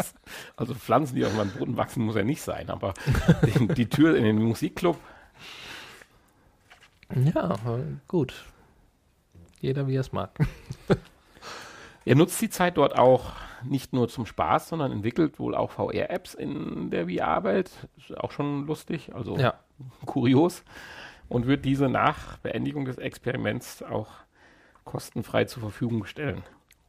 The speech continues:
Speaker 2: Was das jetzt für Apps sind, habe ich jetzt nicht so ganz verstanden. Irgendwie eine Musikanimation-App und sowas, aber ich meine, das kennt man ja.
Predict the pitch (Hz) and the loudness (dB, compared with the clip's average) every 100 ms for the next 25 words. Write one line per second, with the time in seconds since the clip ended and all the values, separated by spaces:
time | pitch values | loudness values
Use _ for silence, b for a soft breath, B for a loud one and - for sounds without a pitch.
0 | _ _ _ _ _ _ _ _ _ _ | _ _ _ _ _ _ _ _ _ _
1 | _ _ - B B B B B B B | _ _ -20 B B B B B B B
2 | B B 127 120 - 135 139 - - 127 | B B 0 2 2 0 0 0 0 0
3 | - 127 123 110 113 - 123 - 101 117 | 0 -2 -2 -2 -2 -4 -4 -4 0 0
4 | 139 - - 127 131 - 117 113 113 - | 0 -4 0 -2 -2 -4 -2 -2 -4 -4
5 | 139 - 151 123 123 - - 120 120 113 | -6 -4 -4 -2 -2 -2 -2 0 0 -4
6 | - - - - - - - 131 - - | -10 -20 -20 -20 -20 -20 -8 0 0 0
7 | 131 113 104 - 104 107 - 120 104 107 | -4 -2 -4 -4 0 0 0 0 0 0
8 | - 104 101 - - - 117 113 110 | -6 -6 -6 -6 -8 -4 -2 0 0